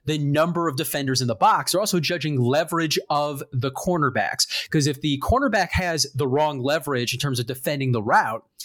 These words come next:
they'll still pass it, even if the box count favors a running play. And the Packers have done some of this too, where again, it's not strictly a ba-, box count. It's, okay, is the route going to get open based on the leverage a defender has? That's more advanced stuff.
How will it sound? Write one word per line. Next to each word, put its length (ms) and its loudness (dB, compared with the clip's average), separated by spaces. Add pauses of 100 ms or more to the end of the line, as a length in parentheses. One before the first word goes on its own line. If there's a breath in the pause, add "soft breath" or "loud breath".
(320 loud breath)
they'll 160 6
still 220 2
pass 360 2
it, 80 0
even 200 2
if 60 -8
the 100 -4
box 320 2
count 200 -4
favors 680 0
a 80 0
running 340 0
play. 360 -4 (300 loud breath)
And 80 4
the 40 2
Packers 380 2
have 100 0
done 160 0
some 220 0
of 100 -2
this 160 0
too, 180 0
where 160 0
again, 160 -2
it's 120 0
not 140 -2
strictly 380 0
a 60 -2
ba-, 320 -2
box 260 0
count. 140 0
It's, 160 0 (260 loud breath)
okay, 300 0
is 420 2
the 180 0
route 540 0
going 200 0
to 40 -6
get 120 -2
open 420 -2
based 280 0
on 100 0
the 80 -2
leverage 320 -2
a 40 -6
defender 400 -2
has? 340 -2 (260 loud breath)
That's 280 2
more 460 6
advanced 440 -2
stuff. 360 0